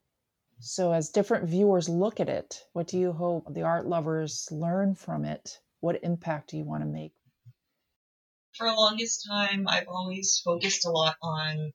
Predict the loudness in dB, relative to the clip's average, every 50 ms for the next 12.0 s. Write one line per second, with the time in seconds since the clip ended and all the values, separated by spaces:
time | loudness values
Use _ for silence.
0 | _ _ -4 -4 -2 -2 -2 -2 0 0 0 0 -2 -6 -10 -10 -6 -4 -2 0
1 | 0 0 0 -2 -2 -4 -4 -2 -2 0 0 0 -2 -2 -4 -4 -2 0 0 -2
2 | -2 -4 -2 -2 -2 -2 -2 -4 -4 -6 -8 -8 -6 -2 -2 0 0 2 2 4
3 | 4 4 4 4 2 2 2 2 0 0 -2 -4 -2 0 0 0 -2 -4 -8 -8
4 | -8 -8 -10 _ _ _ _ _ _ _ _ _ _ _ _ _ -6 -4 -2 -2
5 | -2 -2 0 0 0 0 -2 -4 -6 -4 -4 -4 -4 -4 -4 -6 -6 -4 -4 -6
6 | -8 -6 -6 -8 -6 -6 -6 -8 -8 -8 -10 -10 -10 -10 -10 -12 -12 -14 -14 -16
7 | -20 -18 -14 -12 -12 -12 -12 -10 -4 0 2 4 4 4 2 -2 -8 -8 -8 -14
8 | _ _ -8 -6 -4 -2 -2 -4 -4 -8 -12 -12 -14 -16 -14 -14 -12 -10 -10 -10
9 | -12 -14 -18 -20 -20 -20 _ _ _ _ _ _ -10 -8 -6 -4 -2 -2 -2 -2
10 | -4 -6 -6 -6 -6 -8 -8 -10 -12 -18 -20 _ _ _ _ _ _ _ _ _
11 | _ -14 -14 -10 -8 -6 -4 -2 2 4 6 6 8 8 6 6 6 4 4 4